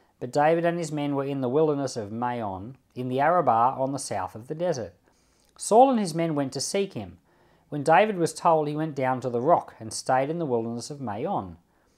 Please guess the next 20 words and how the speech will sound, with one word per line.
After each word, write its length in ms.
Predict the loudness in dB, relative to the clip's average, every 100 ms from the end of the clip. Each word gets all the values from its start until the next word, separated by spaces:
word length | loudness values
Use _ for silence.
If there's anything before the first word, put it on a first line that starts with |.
| _ _ _ _ _
When 140 | -10
Saul 320 | -4 2 4 4
heard 280 | 4 2
that, 240 | 0 -4 -6
he 160 | -12
pursued 480 | -10 -10 -4 -2 0
David 380 | -2 -2 -6 -14 -16
in 120 | -14
the 60 | -8
wilderness 540 | -8 -8 -10 -14 -16
of 160 | -14 -12
Maon. 460 | -10 -12 -16 -20 _ _ _ _ _ _ _
Saul 360 | -4 4 6 6
went 200 | 2 2
on 180 | 0 0
this 180 | -4
side 260 | 0 4 4
of 80 | 2
the 60 |
mountain, 500 | -2 -4 -6 -10 -14